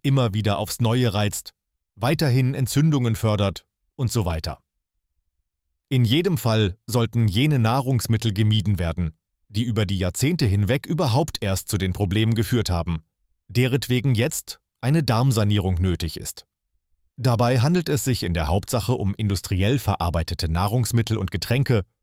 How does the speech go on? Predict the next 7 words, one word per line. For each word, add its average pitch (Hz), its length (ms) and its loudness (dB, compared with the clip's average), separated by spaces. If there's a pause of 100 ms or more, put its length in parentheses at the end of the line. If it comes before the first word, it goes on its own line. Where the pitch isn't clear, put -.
(160)
sowie 143 320 0
um 160 180 2
besonders 110 440 2
säure- 120 500 2
oder 80 200 -2
schleimbildende 107 760 0
Nahrungsmittel. 104 760 0